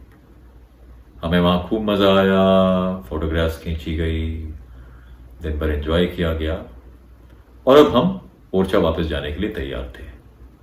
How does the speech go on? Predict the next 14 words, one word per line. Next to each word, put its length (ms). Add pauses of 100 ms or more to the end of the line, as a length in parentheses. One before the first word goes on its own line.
(1600)
हमें 180
लगा 440
कि 260
अब 120
हम 120
अपने 260
ट्रैवल 320
प्लान 300
को 140
थोड़ा 320
एक्सटेंड 460
कर 120
चुके 280
हैं, 420